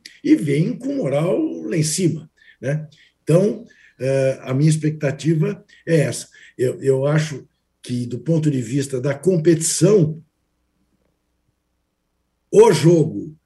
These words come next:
do domingo é em Minas, entre Atlético e São Paulo, porque o Atlético continua não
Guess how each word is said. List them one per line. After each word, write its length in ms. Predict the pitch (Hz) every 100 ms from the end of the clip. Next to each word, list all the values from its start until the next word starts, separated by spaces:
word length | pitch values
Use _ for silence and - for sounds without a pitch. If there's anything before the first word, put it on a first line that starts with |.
| _ _ _ _
do 180 | 113 120
domingo 720 | 117 156 220 170 156 160 _ _ _ _ _ _ _ _ _ _ _ 131
é 100 | 151
em 80 |
Minas, 640 | 196 165 107 - - - _ _ _ _
entre 240 | 127 -
Atlético 540 | 143 135 139 151 - 170
e 40 |
São 200 | 156 196
Paulo, 420 | 160 - 160 - _ _ _ _ _ _ _
porque 180 | 120 -
o 80 | 151
Atlético 500 | 139 139 165 - 165
continua 880 | 165 165 170 165 202 254 240 180 143
não 520 | 127 127 117 107 90